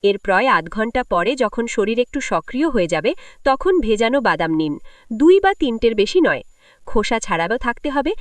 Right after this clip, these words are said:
এবং ভালো করে চিবানো জরুরি। এই ক্রম খুব গুরুত্বপূর্ণ, আগে ডুমুর, তারপর বাদাম। এমন করলে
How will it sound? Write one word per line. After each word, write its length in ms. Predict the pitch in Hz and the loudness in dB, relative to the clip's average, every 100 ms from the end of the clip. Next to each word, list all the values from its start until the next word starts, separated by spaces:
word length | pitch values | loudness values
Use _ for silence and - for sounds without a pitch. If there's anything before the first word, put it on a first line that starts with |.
| - - | -4 0
এবং 200 | 254 277 247 | 2 2 0
ভালো 280 | 214 226 294 | 0 2 2
করে 200 | 339 359 | 0 0
চিবানো 440 | - 240 254 254 | -2 0 2 2
জরুরি। 400 | 175 165 156 143 - - - - _ | 0 -4 -4 -10 -14 -20 -20 -20 _
এই 120 | 277 311 | -2 -2
ক্রম 280 | - 294 320 392 | 0 2 2 0
খুব 220 | - 349 285 | 0 2 2
গুরুত্বপূর্ণ, 580 | 208 180 - 165 160 151 - - - - | 0 -2 -2 -2 -2 -4 -6 -12 -18 0
আগে 260 | 185 180 208 | 0 2 0
ডুমুর, 340 | 180 170 262 - - - | 0 0 0 -2 -10 0
তারপর 340 | - 269 247 190 | 2 2 0 2
বাদাম। 300 | 160 156 147 - - - - | 0 -2 -6 -12 -20 -16 -4
এমন 260 | 185 226 311 | 0 0 0
করলে 300 | 359 339 | 0 0